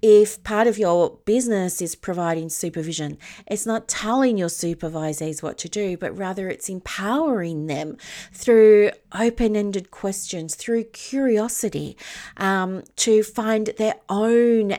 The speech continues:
answers. Um, and it's by doing that that you support them in building their own confidence and tapping into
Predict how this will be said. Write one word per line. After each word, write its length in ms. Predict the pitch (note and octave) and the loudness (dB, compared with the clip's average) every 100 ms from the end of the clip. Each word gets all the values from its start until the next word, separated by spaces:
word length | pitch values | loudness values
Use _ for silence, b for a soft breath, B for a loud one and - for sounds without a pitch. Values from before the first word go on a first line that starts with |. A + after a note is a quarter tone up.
| - | -6
answers. 760 | E3 D#3+ D3 - D#3 C#3+ C#3 B B B - | -6 -4 -6 -8 -4 -4 -6 B B B -6
Um, 420 | F3+ F3+ F3 F3 - | -2 0 -2 -6 -6
and 280 | G3+ F#3+ F#3+ | -2 -2 -4
it's 160 | G3+ G3+ | -6 -2
by 200 | G3+ G3+ | 0 0
doing 460 | G3 G#3 A#3+ G#3+ | 4 4 4 2
that 360 | F#3 F3 E3 - | -4 -6 -6 -6
that 160 | F#3+ F3 | -6 -6
you 140 | F#3+ | -6
support 420 | - F3+ - F#3 | -10 -10 -6 -6
them 140 | F#3+ F3+ | -4 -6
in 100 | F3 | -4
building 460 | F3 E3+ F3 F3 - - | -4 -4 -6 -10 -12 -2
their 320 | G#3 G#3+ A3 - | 2 2 2 -2
own 260 | F3 E3 | -6 -6
confidence 640 | - E3 D#3 D#3+ E3 - - | -8 -10 -10 -12 -12 -14 -14
and 160 | F3+ F3 | -14 -10
tapping 340 | F3+ E3+ E3 | -10 -8 -8
into 340 | E3 E3 G3+ | -8 -4 -2